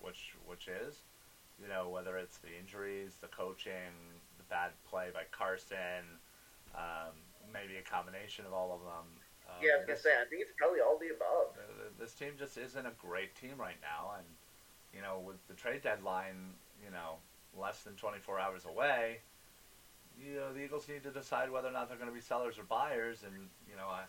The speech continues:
Speaker 1: I would assume at this point they'd probably be sellers if they got good deals.
Speaker 2: I'll tell you what, I, I think this team's staying pat. I don't think they're making a move either way.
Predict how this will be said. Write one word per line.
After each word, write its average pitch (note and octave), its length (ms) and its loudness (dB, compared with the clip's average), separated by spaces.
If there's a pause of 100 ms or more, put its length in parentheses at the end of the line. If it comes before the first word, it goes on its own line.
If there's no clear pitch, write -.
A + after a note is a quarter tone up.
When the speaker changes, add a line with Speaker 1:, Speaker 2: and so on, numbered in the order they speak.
Speaker 1:
I G2 100 -4
would G2+ 120 -6
assume A2+ 300 -10
at G#2+ 100 -10
this A2 160 -2
point A#2+ 260 -6
they'd A#2 160 -6
probably A2+ 380 -2
be A#2 140 -8
sellers A#2+ 480 2
if G#2+ 100 -12
they A2 100 0
got G2+ 280 4
good A#2 140 0
deals. C3+ 480 -4 (1700)
Speaker 2:
I'll D#3 120 6
tell F3+ 140 10
you D#3+ 80 12
what, - 220 12
I, C#3+ 280 6
I - 80 6
think D#3 180 0
this A#2+ 140 -16
team's C3 240 -6
staying A#2 200 2 (120)
pat. G#2 280 0 (140)
I A2+ 100 2
don't A#2+ 140 0
think A#2+ 140 0
they're A2+ 140 2
making A#2 300 0
a A2 40 0
move G#2+ 520 -6
either G#2 240 0
way. F#2 200 6